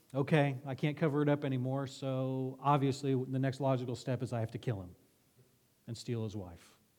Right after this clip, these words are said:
And so that's what David decides to do. And so he sends Uriah, because he's a righteous, trustworthy man, with the very letter that says, "Hey, kill Uriah," because he knows Uriah is not gonna open it. And so Uriah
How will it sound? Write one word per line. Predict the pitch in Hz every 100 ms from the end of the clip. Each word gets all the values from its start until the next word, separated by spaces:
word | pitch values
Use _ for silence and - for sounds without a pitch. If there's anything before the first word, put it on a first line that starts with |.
| _ _ _ _ _ _
And | 123
so | 139
that's | 127 135 139
what | 135 127
David | 135 127 127
decides | 131 147 143 143
to |
do. | 139 143
And | 131
so | 143
he | 143
sends | 143 - 185 208 165
Uriah, | 180 160 139 127 160 185 - -
because | 143 143 143
he's | 139
a | 143
righteous, | 151 156 175 -
trustworthy | 180 180 185 170 165
man, | 156 165
with | 175 170
the | 151
very | 135 185 185
letter | 170 190 190 190 170
that | 160
says, | - 190 165 -
"Hey, | 185 160
kill | - 180 160
Uriah," | 147 143 117 95 98 - - _ _ _
because | 147 151
he | 160
knows | 156
Uriah | 147 151 147
is | 131
not | 143 139
gonna | 156 135
open | 131 104
it. | 92 - _ _ _ _ _ - - -
And | 131
so | 156
Uriah | 156 156 160 160